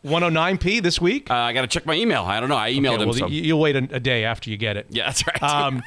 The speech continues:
Speaker 2: <laughs>
Speaker 1: so we did the one oh eight P, we did the Seahawks No Table, our first ever Seahawks No Table. That will be a weekly thing.
Speaker 2: Great.
Speaker 1: The,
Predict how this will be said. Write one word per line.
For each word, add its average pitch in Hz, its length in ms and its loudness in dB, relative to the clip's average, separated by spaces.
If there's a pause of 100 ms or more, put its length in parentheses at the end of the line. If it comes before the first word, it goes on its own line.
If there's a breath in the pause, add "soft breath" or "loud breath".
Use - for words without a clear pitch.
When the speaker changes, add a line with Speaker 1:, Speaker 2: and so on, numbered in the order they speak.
(200)
Speaker 2:
<laughs> - 220 -20
Speaker 1:
so 180 160 -2
we 175 80 0
did 170 140 0
the 160 60 2
one 175 200 2
oh 220 100 4
eight 226 220 -2
P, 190 240 2
we 185 140 0
did 147 160 -2
the 135 60 0
Seahawks 190 600 0
No 185 280 6
Table, 170 580 0
our 143 100 2
first 190 400 0
ever 170 300 0
Seahawks 165 460 0
No 147 140 2
Table. 143 220 -4
That 143 140 -2
will 170 80 -4
be 165 100 -2
a 190 80 2
weekly 165 400 2
thing. 139 320 0
Speaker 2:
Great. 104 340 -2
Speaker 1:
The, 147 120 -2